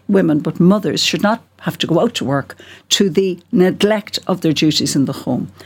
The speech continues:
And that is proposed to be removed entirely and to be replaced by a phrase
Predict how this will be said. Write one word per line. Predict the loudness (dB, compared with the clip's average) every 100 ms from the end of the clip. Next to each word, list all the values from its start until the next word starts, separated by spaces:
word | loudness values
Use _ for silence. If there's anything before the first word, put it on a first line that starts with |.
| -20 _ _
And | -4 -4 -6 -4
that | -2 -2 -2 -4 -6 _ _ _ _ _ -2
is | -2 -2
proposed | -6 -4 0 0 0 -4 -6
to |
be | 0 2 2
removed | 2 2 2 0 -2 -4
entirely | -4 -2 -4 -4 0 0 0 -4 -6 -10 _ -20 -20 -14 -4
and | -2 0
to | -2
be | 0 2
replaced | 0 0 -2 0 -2 -2
by | -2
a | -2
phrase | -2 -2 0 0 0 -4